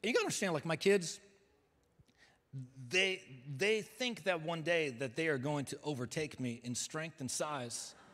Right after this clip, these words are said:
And I feel it's my responsibility as their father to remind them, "I will always be bigger. I will always be stronger. Don't even think about it." So I told them, I said,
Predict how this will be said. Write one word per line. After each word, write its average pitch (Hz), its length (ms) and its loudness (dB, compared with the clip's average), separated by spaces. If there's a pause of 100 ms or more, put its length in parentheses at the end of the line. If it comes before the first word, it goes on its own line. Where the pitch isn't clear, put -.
(840)
And 156 120 -6 (240)
I 202 140 4
feel 214 220 2
it's 160 140 2
my 185 180 4
responsibility 165 760 2
as 139 100 2
their 143 80 0
father 165 300 0
to - 120 -4
remind 147 600 2
them, 127 360 2 (260)
"I 156 100 4
will 139 180 6
always 180 420 6
be 175 120 6
bigger. 143 460 4
I 135 80 4
will 131 240 4
always 180 360 10
be 143 120 4
stronger. 139 580 6 (600)
Don't 156 160 10
even 127 180 10
think 196 320 8
about 151 340 12
it." 135 160 6 (1400)
So 165 360 8
I 147 100 12
told 196 340 8
them, 151 340 8 (1000)
I 151 100 8
said, 160 380 12